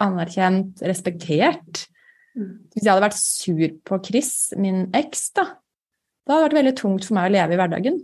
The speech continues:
Speaker 1: Men jeg kjenner veldig, liksom, <laughs> i bunn og grunn er jeg skikkelig glad i han.
Speaker 2: Mm.
Speaker 1: Og det henger tett opp med, sånn, det takknemlighet, anerkjennelse og respekt for det vi har gått igjennom, og det vi
Speaker 2: Mm.
Speaker 1: trengte å gå igjennom sammen.
Speaker 2: Mm.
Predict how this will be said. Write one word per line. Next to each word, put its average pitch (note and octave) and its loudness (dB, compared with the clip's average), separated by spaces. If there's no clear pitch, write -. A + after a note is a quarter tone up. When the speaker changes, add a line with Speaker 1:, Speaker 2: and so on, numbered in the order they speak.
Speaker 1:
Men A#3 2
jeg B3 2
kjenner A3+ 0
veldig, A3+ 0
liksom, A#3+ -2
<laughs> - -20
i C4 4
bunn G#3+ 4
og A#3+ 4
grunn A#3+ 2
er A#3 4
jeg C4 -2
skikkelig B3 2
glad F3+ 4
i F3 6
han. E4 4
Speaker 2:
Mm. G#3 -2
Speaker 1:
Og C4 4
det C4 4
henger B3+ 2
tett A#3+ 0
opp G#3 -2
med, G3+ 0
sånn, C4 4
det B3 0
takknemlighet, G3 2
anerkjennelse F#3 -2
og G3 2
respekt F3+ -6
for G#3 -2
det G3 2
vi F3+ 0
har F#3+ 0
gått G3+ -2
igjennom, F3+ 2
og A3+ 4
det G#3+ 2
vi A#3 -2
Speaker 2:
Mm. C4 -2
Speaker 1:
trengte A3+ 2
å - 0
gå F#3+ 2
igjennom F#3+ 2
sammen. A#3 0
Speaker 2:
Mm. F#3+ -4